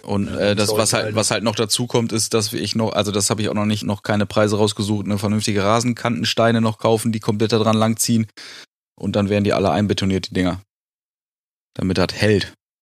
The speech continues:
Speaker 2: Aha. Welches Material?
Speaker 1: Das ist hier, meinst du den Zaun oder was?
Speaker 2: Mhm.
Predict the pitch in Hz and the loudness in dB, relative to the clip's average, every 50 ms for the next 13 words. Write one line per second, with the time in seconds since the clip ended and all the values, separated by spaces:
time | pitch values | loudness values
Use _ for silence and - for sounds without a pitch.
0 | - - - - - - - - - - 117 - - - - - - - - - | -20 -20 -18 -16 -12 -10 -8 -8 -8 -6 -8 -8 -8 -10 -10 -10 -12 -12 -16 -20
1 | _ _ _ _ _ _ _ _ _ _ _ _ _ _ _ _ _ _ _ _ | _ _ _ _ _ _ _ _ _ _ _ _ _ _ _ _ _ _ _ _
2 | _ _ _ _ _ _ _ _ _ _ _ _ _ _ _ _ _ _ _ _ | _ _ _ _ _ _ _ _ _ _ _ _ _ _ _ _ _ _ _ _
3 | _ _ - 123 123 - - 139 135 135 - - 143 135 143 175 208 220 - - | _ _ -2 0 0 0 0 0 0 0 2 2 4 6 6 6 4 2 -2 -10
4 | - _ _ _ _ _ _ _ _ _ _ _ _ _ _ _ _ _ _ _ | -20 _ _ _ _ _ _ _ _ _ _ _ _ _ _ _ _ _ _ _
5 | _ _ _ _ _ _ _ _ _ _ _ _ _ _ _ _ _ - - - | _ _ _ _ _ _ _ _ _ _ _ _ _ _ _ _ _ -20 -20 -20
6 | 113 110 - 85 80 - - 87 - - - 92 90 90 85 - - _ _ - | -16 -8 -6 -6 -6 -4 -4 -4 -4 -4 -4 -4 -4 -4 -4 -6 -12 _ _ -20
7 | - - - - - 98 92 95 98 101 104 - 104 98 95 95 - 139 147 160 | -20 -18 -16 -14 -12 -8 -6 -2 0 0 0 0 0 0 0 2 2 2 2 2
8 | 147 120 117 139 175 - - _ _ _ _ _ _ _ _ _ _ _ _ _ | 2 2 2 0 -2 -4 -8 _ _ _ _ _ _ _ _ _ _ _ _ _
9 | _ _ _ _ _ - 127 123 110 165 190 | _ _ _ _ _ -10 -6 -4 -2 -2 -4